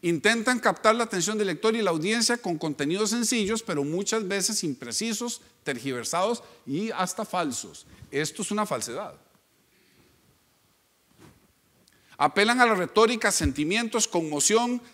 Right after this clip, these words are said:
temores, mitos, creencias religiosas, morbo, superstición, relación con la vida y la muerte. Abusan de las generalizaciones, estereotipos, redundancias, descontextualizaciones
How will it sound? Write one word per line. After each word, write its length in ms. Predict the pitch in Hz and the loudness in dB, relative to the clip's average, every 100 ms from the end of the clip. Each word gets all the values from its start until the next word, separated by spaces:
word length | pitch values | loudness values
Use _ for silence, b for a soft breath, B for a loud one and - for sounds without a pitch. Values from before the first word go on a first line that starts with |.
| B | B
temores, 560 | 170 156 180 233 240 208 | 2 2 4 4 6 4
mitos, 520 | 151 202 233 233 214 | 4 0 0 0 -2
creencias 480 | - 139 185 208 214 | 0 0 2 0 0
religiosas, 680 | 190 143 165 226 226 220 - B B | -2 -2 0 2 2 -2 -4 B B
morbo, 880 | 131 170 240 233 196 202 240 240 B B B | 2 4 6 6 6 6 4 2 B B B
superstición, 960 | - 180 170 147 - 151 - 196 220 233 | 0 0 2 0 0 -2 0 4 4 2
relación 440 | 175 143 185 196 | 0 0 0 0
con 160 | 214 185 | 0 2
la 80 | |
vida 180 | 170 196 | 4 6
y 80 | 196 | 6
la 100 | 165 | 4
muerte. 400 | 147 123 - - - _ _ _ _ _ _ _ _ _ _ _ _ _ _ _ _ _ _ b b b b | 0 -4 -6 -18 -20 _ _ _ _ _ _ _ _ _ _ _ _ _ _ _ _ _ _ b b b b
Abusan 500 | 160 220 254 247 254 | 6 6 4 2 4
de 60 | |
las 140 | 226 185 | 4 2
generalizaciones, 880 | 185 175 165 143 139 214 247 247 208 | 0 0 0 -2 0 2 2 2 -2
estereotipos, 800 | - 156 143 143 240 240 226 196 | -2 -4 -4 -2 -4 -2 -2 0
redundancias, 800 | 160 143 156 220 254 233 214 | 0 -2 2 2 4 2 -2
descontextualizaciones 1200 | 165 - 147 131 143 - 139 123 117 190 226 247 | -2 -6 -6 -6 -8 -6 -6 -6 -4 -2 0 -2